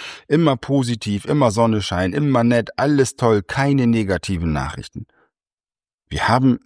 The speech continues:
so in unserer Wirtschaft so ein Wohlfühl-Terrorprogramm am Laufen, das ist nicht mehr auszuhalten. Möglichst keine Schmerzen erleben, keine negativen Erfahrungen machen.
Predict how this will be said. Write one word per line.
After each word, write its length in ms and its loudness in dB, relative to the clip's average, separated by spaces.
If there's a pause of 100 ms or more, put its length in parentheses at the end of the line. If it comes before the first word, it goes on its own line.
(100)
so 140 -2
in 180 -2
unserer 360 -2
Wirtschaft 340 -2
so 80 -2
ein 280 -2
Wohlfühl-Terrorprogramm 1300 0
am 160 0
Laufen, 340 0
das 220 -6
ist 140 -8
nicht 220 -4
mehr 220 -4
auszuhalten. 540 -8
Möglichst 500 2
keine 300 0
Schmerzen 560 -2
erleben, 420 -6
keine 360 2
negativen 640 2
Erfahrungen 640 0
machen. 280 -4